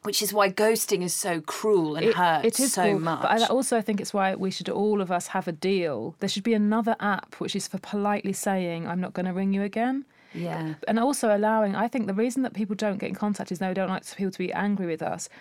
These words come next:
Speaker 2: People are allowed their angry bit because that's about them hurting, not about you being a bad person, even if the way they express it at that point. It's like,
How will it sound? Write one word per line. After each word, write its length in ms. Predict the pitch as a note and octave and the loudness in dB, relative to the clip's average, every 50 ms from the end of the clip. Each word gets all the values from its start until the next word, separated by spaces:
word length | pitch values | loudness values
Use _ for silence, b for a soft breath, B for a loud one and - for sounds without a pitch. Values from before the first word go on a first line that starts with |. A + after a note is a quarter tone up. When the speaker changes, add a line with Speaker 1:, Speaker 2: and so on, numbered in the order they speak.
| B B | B B
Speaker 2:
People 160 | A3 A3 A#3 | -2 0 0
are 80 | B3 A#3+ | 2 2
allowed 360 | A3+ G#3+ G#3+ G#3+ G#3+ G#3+ G3 | 2 2 2 2 0 0 0
their 180 | - F#3+ F#3 - | -2 -2 -2 0
angry 360 | F3+ F#3+ G3 G3 G3 G#3+ G#3 | 0 0 0 0 0 0 -2
bit 300 | - A#3 B3 C4 - - _ - | 0 0 -2 -2 -4 -8 _ -10
because 220 | G3+ F#3+ A3+ G3 | -6 -2 0 0
that's 220 | A3 - - - | 0 0 0 0
about 260 | A3 G3 G#3+ G3+ - F3 | 0 2 2 2 2 2
them 180 | G3+ G3+ G3 F#3+ | 2 0 0 0
hurting, 760 | - G#3+ G3+ G3+ F#3+ - - - D#3+ D#3+ E3 E3 E3+ F#3 F#3 - _ _ _ _ - | 0 0 0 0 -2 -4 -6 -6 -6 -6 -6 -6 -6 -8 -10 -12 _ _ _ _ -4
not 160 | F#3+ G#3 - | -2 -2 0
about 220 | F#3 F#3+ G3 - | 0 0 0 0
you 100 | G3 G3 | 0 0
being 140 | F#3+ F#3+ F#3+ F#3 | 0 0 -2 0
a 20 | |
bad 240 | - F#3 F3+ F3 - | 0 0 0 0 -2
person, 420 | - G3 F3+ F3+ - - E3 E3+ | -2 -2 -2 -2 -2 -4 -6 -4
even 220 | - F3+ F3+ E3+ F#3+ | -4 -4 -2 -2 -4
if 120 | F#3 - | -4 -2
the 60 | F#3 | -2
way 140 | E3+ F3+ F3+ | -2 0 0
they 80 | F3+ F3+ | 0 -2
express 460 | - - - - G#3 G3+ - - A3 | -4 -4 -6 -2 -2 -2 -2 -2 -4
it 20 | G3+ | -2
at 80 | G3+ G3 | -2 -2
that 180 | A3 - - | -2 -4 -4
point. 340 | - - A3+ A#3 A#3 A3+ - _ | -4 -2 0 0 0 0 -4 _
It's 100 | - - | -8 -8
like, 140 | F#3 - | -8 -8